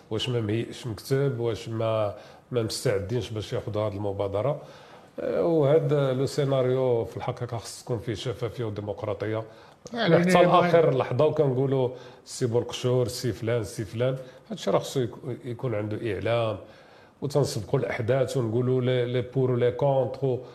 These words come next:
Speaker 1: والصحافه تعطي
Speaker 2: وتحط
Speaker 1: الراي
Speaker 2: برنامج
Speaker 1: ديالها والناس.
Speaker 2: ديالها و-
Speaker 1: عاد ندوزو لمرحله الانتخابات، اما الا حطينا كمؤقت ويدخل على هذه الملفات اللي هي ساخنه، تنظن هو اون كريز ديجا مع فريق ديالو اللي هو الزمامره، طلع لد-، من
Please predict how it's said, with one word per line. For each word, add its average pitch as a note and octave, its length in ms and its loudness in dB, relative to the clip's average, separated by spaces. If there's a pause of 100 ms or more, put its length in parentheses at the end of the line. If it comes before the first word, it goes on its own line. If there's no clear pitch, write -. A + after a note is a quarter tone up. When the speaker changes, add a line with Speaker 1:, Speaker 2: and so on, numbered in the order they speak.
(180)
Speaker 1:
والصحافه C#3+ 460 2
تعطي C3 400 2
Speaker 2:
وتحط C3+ 240 0
Speaker 1:
الراي C#3 220 2
Speaker 2:
برنامج E3 340 6
Speaker 1:
ديالها D3+ 140 8
والناس. C3+ 120 4
Speaker 2:
ديالها C#3 520 4
و- A#2 80 0 (500)
Speaker 1:
عاد D4 300 2
ندوزو F3 460 4
لمرحله D#3 440 4
الانتخابات، A#2 800 -2
اما F3+ 200 2
الا G#3+ 120 4
حطينا G3 400 4
كمؤقت E3 840 2
ويدخل C#3+ 300 0
على C#3+ 160 4
هذه C3+ 100 0
الملفات C#3+ 520 0
اللي C#3 200 2
هي C3 60 0
ساخنه، C3+ 560 0 (360)
تنظن D#3+ 340 6
هو E3+ 580 4 (240)
اون F3 200 4
كريز E3 320 2
ديجا D#3+ 340 4
مع C#3 340 4
فريق C3 380 0
ديالو B2 280 0
اللي A#2+ 140 0
هو A#2 120 0
الزمامره، A#2+ 680 2 (420)
طلع C#3 220 6
لد-، A2+ 240 0
من C#3+ 240 2